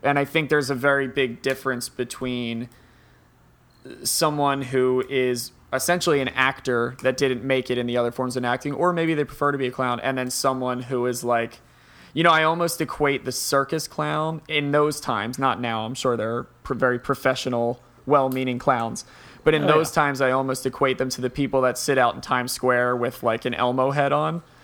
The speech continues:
Speaker 1: Like, they just need to make, they don't give a shit about making your kid smile. Like,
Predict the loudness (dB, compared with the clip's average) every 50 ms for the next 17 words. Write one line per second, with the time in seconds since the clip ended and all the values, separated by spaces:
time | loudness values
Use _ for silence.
0 | -20 -20 -14 _ 2 2 2 4 4 4 4 6 4 4 4 4 4 6 6 6
1 | 4 4 4 2 2 4 2 2 2 2 2 2 2 2 2 0 0 2 4 4
2 | 4 6 4 4 4 4 0 -2 -2 -2 -4 -4 -4 -4 -2 -4 -4 -4 -2 -2
3 | 0 0 0 2 2 0 0 0 0 0 -2 -2 -2 -4 -10